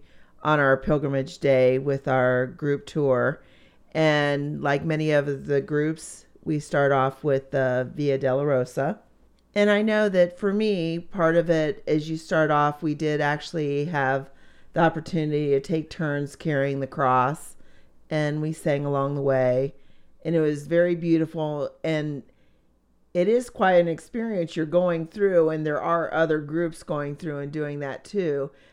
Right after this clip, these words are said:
But the rest of the town is going on with their daily work and school and shopping, and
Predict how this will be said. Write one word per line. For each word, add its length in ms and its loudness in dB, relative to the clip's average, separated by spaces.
But 400 2
the 100 0
rest 320 2
of 80 -4
the 480 0
town 420 -2
is 200 0
going 380 -2
on 320 -2
with 200 0
their 200 2
daily 560 2
work 600 6
and 160 -4
school 680 0
and 260 -4
shopping, 880 2
and 220 -4